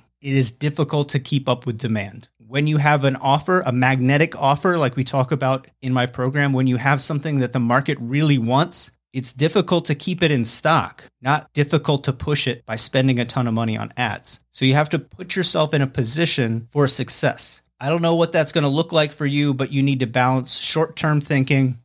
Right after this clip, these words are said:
and long-term thinking, brand building and sales. Recommendation three, diversify your advertising and sales channels to lower the cost of acquisition.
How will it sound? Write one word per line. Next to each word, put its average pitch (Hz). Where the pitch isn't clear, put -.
and 120
long-term 120
thinking, 117
brand 151
building 160
and 127
sales. 113
Recommendation 175
three, 151
diversify 160
your 139
advertising 143
and 127
sales 135
channels 139
to 139
lower 131
the 123
cost 135
of 127
acquisition. 139